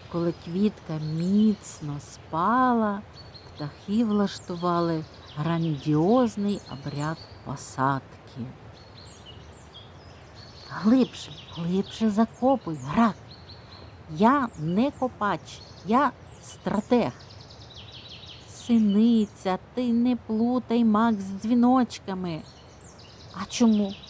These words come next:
Вони н-, не ростуть одразу?" "Квіти не ростуть миттєво, щіглику.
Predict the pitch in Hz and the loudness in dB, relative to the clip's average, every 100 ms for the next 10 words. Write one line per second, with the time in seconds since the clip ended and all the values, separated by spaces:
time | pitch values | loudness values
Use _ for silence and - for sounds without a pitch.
0 | - - - - - - 208 226 208 202 | -20 -20 -20 -20 -20 -4 2 4 4 0
1 | 104 208 151 208 220 214 220 214 - 233 | -2 -2 0 2 2 2 2 0 -4 -6
2 | 220 214 214 220 214 196 180 - - - | -4 -2 0 0 0 -4 -14 -16 -20 -20
3 | - - - - - - - - - - | -20 -20 -20 -20 -20 -20 -20 -20 -20 -20
4 | - - - 196 - 202 202 202 196 - | -20 -20 -4 -4 0 2 2 2 -2 -6
5 | - 233 185 165 180 196 - - 220 208 | -4 0 0 -2 -4 -6 -8 -4 0 2
6 | 180 165 165 - - 254 226 180 165 - | 0 -2 -6 -8 -2 2 4 2 -2 -8
7 | - | -16